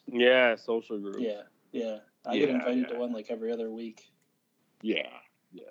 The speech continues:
Speaker 3: It's, um, and what it is, is there, these guys are wanna kinda show off that they're cigar smokers and that they know more than everybody.
Speaker 1: Mm-hmm.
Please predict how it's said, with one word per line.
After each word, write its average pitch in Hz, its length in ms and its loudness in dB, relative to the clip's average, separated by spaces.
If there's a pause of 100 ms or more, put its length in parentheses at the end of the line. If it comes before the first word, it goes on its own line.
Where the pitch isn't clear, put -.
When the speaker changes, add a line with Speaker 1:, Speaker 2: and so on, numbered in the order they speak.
Speaker 3:
It's, - 200 -8 (1800)
um, 92 360 -4
and 123 180 6
what 143 120 8
it 127 60 4
is, 113 300 2
is 92 180 -10
there, 98 220 -8
these 104 300 -8
guys 117 260 -6
are 110 80 -6
wanna 107 380 -8 (240)
kinda 113 180 -12
show 117 200 -6
off 113 100 -8
that 110 100 -12
they're 117 220 -4 (180)
cigar 101 240 -2
smokers 92 460 -12 (420)
and 101 100 -8
that 87 80 -6
they 101 100 2
know 117 120 2
more 120 140 4
than 110 80 0
everybody. 82 400 -6 (520)
Speaker 1:
Mm-hmm. 104 220 -14